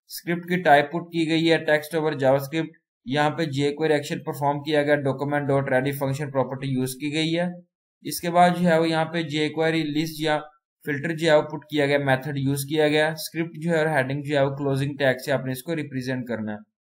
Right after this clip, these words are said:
body जो है वो ओपनिंग tag है जिसके अंदर आप यूएल list जो है वो create कर रहे हैं, list one First है, first है,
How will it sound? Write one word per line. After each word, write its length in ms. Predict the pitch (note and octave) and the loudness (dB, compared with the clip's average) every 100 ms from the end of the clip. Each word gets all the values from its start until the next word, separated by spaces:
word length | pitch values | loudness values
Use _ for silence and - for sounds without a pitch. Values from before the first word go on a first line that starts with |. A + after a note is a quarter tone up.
| _ _ _ _ _ _ - | _ _ _ _ _ _ -8
body 340 | C3+ E3+ F#3+ | -2 0 0
जो 100 | G3+ G3 | 2 4
है 100 | E3 | 4
वो 60 | |
ओपनिंग 300 | E3 E3 F3 | 2 -2 -2
tag 200 | E3+ E3+ | 2 2
है 60 | F3 | 2
जिसके 260 | D#3+ D#3+ E3 | -2 -4 -4
अंदर 160 | D#3+ D#3 | 2 4
आप 220 | D3+ D3 | 4 2
यूएल 260 | D3 D3+ D3+ | 0 2 2
list 240 | D3 C#3+ | 0 -2
जो 100 | D3 | 0
है 60 | C#3+ | 2
वो 60 | C#3 | 2
create 300 | C3+ C3 C3+ C3+ | 0 -2 -2 2
कर 180 | D3 | 2
रहे 80 | D3 | 2
हैं, 80 | C#3+ | 0
list 260 | C#3 C#3 C#3 | -2 -4 -2
one 200 | C#3 C#3+ - _ _ _ | -4 -4 -10 _ _ _
First 360 | - C#3 C#3+ - | -2 0 0 2
है, 140 | D3 C#3+ | 2 2
first 360 | D3 C#3+ - | 0 -2 0
है, 140 | C#3+ | 0